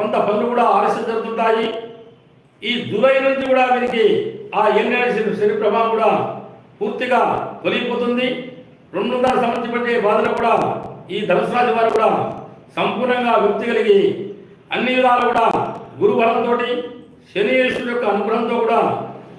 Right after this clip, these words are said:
అన్ని కార్యక్రమాలు కూడా సాధిస్తుంటారు. వ్యాపారపరంగా, ఉద్యోగపరంగా కూడా ఉంటారు. ఇంటా పడే సమస్యలు కూడా వీరికి తొలగిపోతాయి. ఈ ధనుసు రాశి వారికి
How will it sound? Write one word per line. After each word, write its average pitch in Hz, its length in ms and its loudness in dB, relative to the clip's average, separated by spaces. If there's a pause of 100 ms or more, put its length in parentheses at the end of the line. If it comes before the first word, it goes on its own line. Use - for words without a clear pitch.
(120)
అన్ని 233 160 -2
కార్యక్రమాలు 233 600 2
కూడా - 160 2
సాధిస్తుంటారు. 214 920 0 (440)
వ్యాపారపరంగా, 247 1160 2 (320)
ఉద్యోగపరంగా 247 720 2
కూడా 240 520 2
ఉంటారు. 233 640 0 (420)
ఇంటా 262 460 2
పడే 254 180 2
సమస్యలు 233 400 -2
కూడా 240 460 0 (280)
వీరికి 208 220 2
తొలగిపోతాయి. 240 960 0 (600)
ఈ 226 160 -2
ధనుసు 208 300 0
రాశి 262 240 4
వారికి 247 680 0